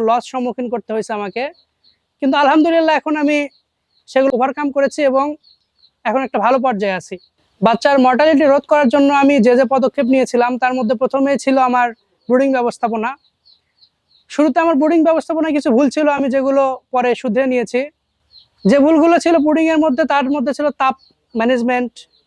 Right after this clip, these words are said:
তারপরে হচ্ছে লিটার ম্যানেজমেন্ট, বাচ্চার কি কি সমস্যা হচ্ছে সেগুলো ধরতে না পারা। আমি মূলত যখন শুরু করি তখন শীত ছিল, শীতের মধ্যে প্রায় দশ বারো দিন ব্রুডিং করতে হয়েছে, কিন্তু গরমের দিনে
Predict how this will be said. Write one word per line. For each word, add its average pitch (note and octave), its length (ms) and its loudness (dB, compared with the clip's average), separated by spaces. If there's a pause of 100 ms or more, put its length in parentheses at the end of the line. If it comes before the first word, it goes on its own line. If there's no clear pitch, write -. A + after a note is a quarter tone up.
(440)
তারপরে A#3+ 360 0
হচ্ছে - 240 -4
লিটার B3+ 260 -2
ম্যানেজমেন্ট, A#3+ 520 -2 (380)
বাচ্চার A3+ 300 0
কি C#4+ 120 2
কি C4+ 140 2
সমস্যা B3 280 0
হচ্ছে A#3+ 200 0
সেগুলো B3 240 2
ধরতে A3 300 0
না A3+ 120 2
পারা। G#3 200 2 (840)
আমি B3 180 4
মূলত D#4 180 4 (120)
যখন D#4+ 260 4
শুরু D#4 220 4
করি D#4 100 4 (120)
তখন D4 280 4
শীত C#4+ 240 2
ছিল, A3+ 140 4 (720)
শীতের D4+ 360 4
মধ্যে D4+ 260 6 (220)
প্রায় C#4 200 4 (100)
দশ C4 100 4 (100)
বারো C4 180 4
দিন C#4 140 4
ব্রুডিং B3 280 4
করতে A3 220 0
হয়েছে, A#3 240 2 (920)
কিন্তু C#4+ 240 6
গরমের D#4+ 320 4
দিনে D#4+ 140 4